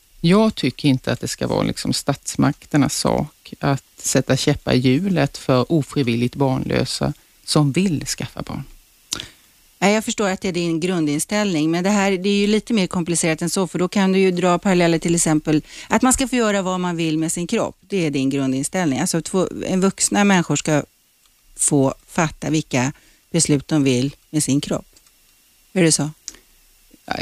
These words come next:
Speaker 1: jag vet inte riktigt vad du menar med det. Det är klart att det finns ju alltid, det finns ju alltid, alltså man, man, vi lever ju inte i det samhället där vi har den totala friheten så,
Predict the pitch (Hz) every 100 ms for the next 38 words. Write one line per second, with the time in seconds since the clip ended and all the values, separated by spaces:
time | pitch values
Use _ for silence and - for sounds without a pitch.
0 | - 139 139 170 170 156 143 139 143 156
1 | 147 147 165 156 151 - 165 156 156 170
2 | 156 165 175 - 156 156 165 - - -
3 | - - - 131 156 175 160 - 135 156
4 | 185 180 190 185 - 175 - - 175 180
5 | 139 120 170 156 143 - - - - -
6 | 139 - 143 143 135 135 139 131 143 139
7 | 139 135 - - - 147 - - - -